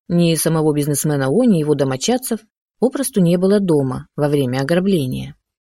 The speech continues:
К делу подключилась администрация города, дав установку правоохранительным органам в кратчайшие сроки найти и обезвредить преступников. Начальник полиции с самым серьёзным видом заверил мирных граждан, что работа ведётся день и ночь,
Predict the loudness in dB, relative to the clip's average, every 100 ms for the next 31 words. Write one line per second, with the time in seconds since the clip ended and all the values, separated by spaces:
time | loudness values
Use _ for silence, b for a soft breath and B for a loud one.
0 | _ _ -4 0 0 0 -2 -2 0 2
1 | 2 2 4 2 2 0 -2 0 0 2
2 | 2 2 0 -2 -4 -8 _ _ -4 0
3 | 0 0 -2 0 0 0 -2 0 0 0
4 | 0 0 0 0 0 0 -2 -4 -6 -12
5 | _ _ -4 -2 2 2 2 -2 2 0
6 | 2 0 -2 0 0 0 -2 -2 -2 -4
7 | -4 -4 -2 -2 -2 -2 -2 -2 -2 -4
8 | -8 -12 -14 _ _ _ _ _ _ -4
9 | 0 0 0 -2 0 0 -2 -2 0 0
10 | 0 -2 0 0 0 0 0 0 0 -4
11 | _ _ _ -4 0 2 2 0 0 -2
12 | -2 -2 -2 -2 -2 -2 -2 -6 -2 0
13 | 0 0 0 0 0 0 -2 -4 -2 0
14 | 0 -2 -4 -8